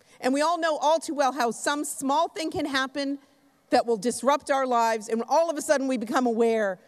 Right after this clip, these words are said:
of how weak we are, how dependent we are on God. I had one of those moments just a couple of weeks ago. Do you want to hear about the knee?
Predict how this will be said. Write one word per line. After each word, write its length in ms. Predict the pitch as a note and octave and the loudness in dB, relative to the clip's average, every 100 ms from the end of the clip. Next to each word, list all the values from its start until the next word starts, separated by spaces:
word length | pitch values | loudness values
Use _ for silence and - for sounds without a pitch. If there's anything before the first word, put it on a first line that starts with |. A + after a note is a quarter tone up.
| - | -6
of 80 | A3+ | -4
how 180 | C#4 A3+ | 0 0
weak 300 | A3+ D4 - | 0 -2 0
we 140 | C4 | 2
are, 160 | A#3 A3+ | 2 0
how 120 | B3+ | -2
dependent 480 | A3+ A#3 D#4 E4 D4 | -4 -4 -4 -4 -2
we 140 | C4 | 0
are 180 | B3 B3 | 2 0
on 140 | A#3 | -2
God. 500 | A3 G#3 G3+ F3+ D#3 F#3 _ _ _ _ _ _ _ _ _ _ _ _ _ _ _ _ G3 | 0 0 0 -2 -4 -8 _ _ _ _ _ _ _ _ _ _ _ _ _ _ _ _ 0
I 100 | A#3 | 0
had 220 | C4 G#3+ | 0 -2
one 160 | G#3+ | -2
of 60 | G3+ | -2
those 220 | G3 G3+ | -2 -4
moments 380 | G3+ G#3 C4 C#4+ | -4 -4 -4 -6
just 240 | - A3+ | -6 -4
a 40 | A3 | -2
couple 280 | A#3 A3 A3 | -2 -2 -2
of 60 | |
weeks 200 | C#4 - | -4 -2
ago. 140 | B3 A3+ | 0 0
Do 100 | A3+ | 0
you 100 | G#3 | 0
want 180 | G#3+ | 0
to 100 | A3 | 4
hear 180 | - A#3+ | 4 4
about 280 | A#3 A#3+ A#3+ | 0 -2 -2
the 80 | B3 | -4
knee? 420 | B3+ C#4 A4 | -4 -4 -6